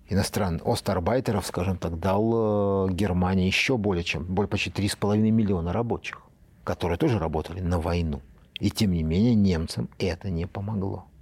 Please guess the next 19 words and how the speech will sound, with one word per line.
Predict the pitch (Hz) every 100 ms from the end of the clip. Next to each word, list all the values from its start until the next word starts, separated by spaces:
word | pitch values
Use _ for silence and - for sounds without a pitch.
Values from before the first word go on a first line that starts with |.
| - 110
И | 90 85
сейчас, | - 85 113 131 -
и | 92
мне | 87 87
кажется, | 104 104 - - 90 - - - - - - -
стоит, | - - - 110 98 90 - - - - - -
наверное, | 101 101 95 92 87 87
вспомнить, | 87 - - 95 101 98 87 - - - - - -
так, | - - - 85
как | 80
бы | 82 80 85 82
завершающим | 78 95 92 - 104 90 85 - 78 73 - -
определенным | - 90 87 87 87 80 80 76 - - - -
штрихом | - 92 95 - 87 82 85
нашей | 87 82 - 85
сегодняшней, | - 85 90 85 90 - -
нашего | 95 95 - 85
сегодняшнего | - 90 90 - 90
разговора | 85 90 95 110 123